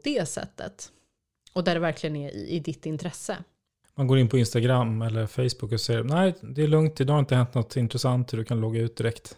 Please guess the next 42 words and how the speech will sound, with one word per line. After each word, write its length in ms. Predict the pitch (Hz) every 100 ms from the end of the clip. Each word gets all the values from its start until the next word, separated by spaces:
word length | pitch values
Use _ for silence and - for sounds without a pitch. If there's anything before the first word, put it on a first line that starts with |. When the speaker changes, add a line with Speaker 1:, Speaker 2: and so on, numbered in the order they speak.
| _ -
Speaker 1:
Ja, 140 | 285
exakt. 280 | 269 262 214
Eller 160 | 233
att 80 | 214
den 100 | 208
frågar 360 | 202 196 175 170
dig, 240 | 160 156
"Vad 320 | 160 202 190
vill 260 | 185 180 160
du, 400 | 170 165 156 156
eh, 220 | 156 151 - _ _ _ 190
uppnå 400 | - - 165 156
just 180 | 151 294
nu?" 240 | 262 - - _ _ _
Ehm, 600 | 185 175 160 151 160 - - -
och 120 | 185
då, 220 | 170 180
om 180 | 180 175
du, 160 | 165 170
om 140 | 185
den 100 | 165
frågar 360 | - 202 185 226
dig, 160 | 90 156
då 60 |
kanske 240 | 170 151 -
svaret 300 | 165 160 139
inte 420 | 185 165 - 214 185
är, 360 | 156 147 147 143 - _ _ -
eh, 240 | 156 156 - - - _ _ _ _
"Titta 200 | - 180
på 140 | 143 147
thigh 480 | - 202 208 180 147
gaps, 640 | 135 - - - - - _ _ _ _ _ _ _ -
eh, 180 | 170 156
och 120 | 160
må 100 | 170
dåligt 440 | 165 160 160 -
över 340 | 160 151 151 151
att 140 | 147
jag 320 | 151 151 143
är 80 | 147
tjock", 480 | 147 - - -